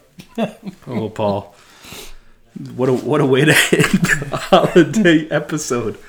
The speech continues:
Speaker 1: Well, it, it's, you know, how do you not feel good about Christmas?
Speaker 2: I don't know.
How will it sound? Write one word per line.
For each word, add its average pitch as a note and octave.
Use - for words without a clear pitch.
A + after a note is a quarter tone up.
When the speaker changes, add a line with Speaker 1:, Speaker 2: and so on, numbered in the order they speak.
Speaker 1:
Well, C4
it, F#3+
it's, E3+
you G3
know, B2
how G#3+
do C#4+
you G#3+
not E3+
feel D3+
good C#3
about B2
Christmas? A#2+
Speaker 2:
I G2
don't A#2
know. B2